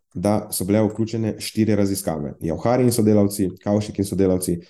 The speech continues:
Nagila in sodelavci, Sezgin in sodelavci. Nagilo in sodelavci lahko takoj izključimo, ker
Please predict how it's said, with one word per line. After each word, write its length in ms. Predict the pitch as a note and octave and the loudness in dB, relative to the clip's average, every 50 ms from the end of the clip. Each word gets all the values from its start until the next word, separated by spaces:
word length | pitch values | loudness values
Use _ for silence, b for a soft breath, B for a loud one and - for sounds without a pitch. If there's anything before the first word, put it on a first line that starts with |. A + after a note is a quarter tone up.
| B B _ | B B _
Nagila 340 | - F2 G2 A#2+ B2 A#2 A2+ | -2 0 2 4 4 4 4
in 120 | G#2+ G#2+ | 4 4
sodelavci, 580 | G#2+ - F#2+ G2 G2 G2 F#2+ F#2+ - - F#2+ F#2 - b b b b b b _ | 2 2 2 2 2 2 0 -2 -2 -4 -4 -6 -6 b b b b b b _
Sezgin 420 | - - - G#2+ G2 - E3 D#2 D#2 | -6 0 2 4 4 4 2 -2 -2
in 100 | D#2 D#2 | -2 -4
sodelavci. 480 | - D#2+ D2 D2 D2 C#2+ C#2+ - - - - _ _ _ _ _ _ _ _ _ _ _ _ _ _ | -6 -6 -4 -4 -4 -4 -6 -8 -10 -12 -12 _ _ _ _ _ _ _ _ _ _ _ _ _ _
Nagilo 440 | - G#2 A2 A2+ A2+ C#3 E3+ E3 D#3 | 2 4 4 6 8 8 8 8 8
in 100 | C#3+ A#2+ | 8 6
sodelavci 520 | G#2+ A2+ A2+ B2 B2 A#2 G#2+ - A2+ A2 | 6 4 4 6 4 4 4 4 2 2
lahko 300 | - G2 G2 G2+ - A#2+ | 2 0 -2 0 -2 -2
takoj 280 | A#2 A#2 G#2 A#2+ A#2+ A#2 | -2 -2 -2 0 0 0
izključimo, 640 | G#2+ - - - B2 B2+ - C3 B2 A#2 A2+ A2+ A2+ b b b b b b b _ _ | 0 -2 -2 -2 -2 -2 0 -2 0 0 -2 -4 -8 b b b b b b b _ _
ker 220 | - G#2 G2+ - | 0 0 0 0